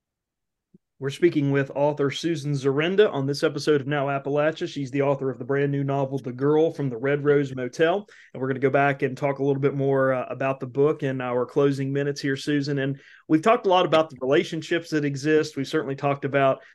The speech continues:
uh, Hazel's relationship with Sterling, and we've talked about certainly Angela's relationship with at least one of the parents at, in her <laughs> school that has, uh, a connection to her students. But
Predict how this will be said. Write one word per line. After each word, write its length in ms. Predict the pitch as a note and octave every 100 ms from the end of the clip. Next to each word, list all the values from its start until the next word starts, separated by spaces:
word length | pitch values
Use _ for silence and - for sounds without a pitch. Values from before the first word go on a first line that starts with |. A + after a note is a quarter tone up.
| - -
uh, 180 | B2+ A2+
Hazel's 460 | C3 E3 D#3 C#3+
relationship 840 | D3+ D3 D3+ C#3+ D3+ C#3+ D#3 D3 D3
with 400 | C3 C#3 C3 B2+ A#2+ _
Sterling, 640 | - D#3+ D#3+ D#3+ D3+ D3
and 100 | C3
we've 160 | C3 C3
talked 260 | C3+ C3+
about 400 | C3+ C3+ C3 B2+ - -
certainly 440 | - D#3+ D#3 C#3 C#3+
Angela's 460 | D3 D#3+ D#3 D#3 D3+
relationship 680 | D3+ D#3 D#3 C#3+ D#3 D#3 D3
with 220 | C#3 C#3
at 80 | C3
least 200 | D3 -
one 200 | C#3+ D#3
of 120 | C#3+
the 80 | C#3
parents 520 | D3+ D3+ D#3+ D#3+ -
at, 140 | D3+ C#3+
in 160 | D#3 D#3
her 160 | D3+
<laughs> 0 |
school 640 | C#3+ - - - F3 E3+ E3+ E3+
that 160 | E3
has, 280 | - E3 D#3 - - -
uh, 160 | C#3+ C#3+
a 40 |
connection 400 | D#3 D#3 D3+ -
to 80 | D3
her 120 | C#3
students. 420 | C#3+ - D#3 D#3 D#3
But 220 | D#3